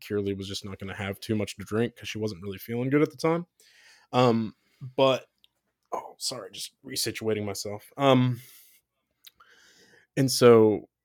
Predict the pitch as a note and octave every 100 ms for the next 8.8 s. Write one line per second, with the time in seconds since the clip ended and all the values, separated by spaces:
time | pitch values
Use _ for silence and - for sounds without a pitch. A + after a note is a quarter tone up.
0 | _ _ _ B2 B2 A2+ - E3 A3 F#3+
1 | F#3 D#3+ D#3+ E3+ - - - - - A2
2 | A#2 C3 C3+ G#2 A#2 C3+ B2+ A2+ A2+ A#2
3 | A#2 - A2+ G#2+ G#2+ G#2 - A2+ G2+ -
4 | G#2+ G#2 G2+ G2 - G#2 G2 G2 F#2+ G2+
5 | G2+ G2 - G2+ F#2+ F#2+ F#2 _ _ _
6 | _ _ _ A#2 G#2+ A2 - A2+ G#2+ G#2
7 | - _ _ - - - A2 G2 A2 G#2+
8 | G#2 F#2+ G#2 F#2 F2 - -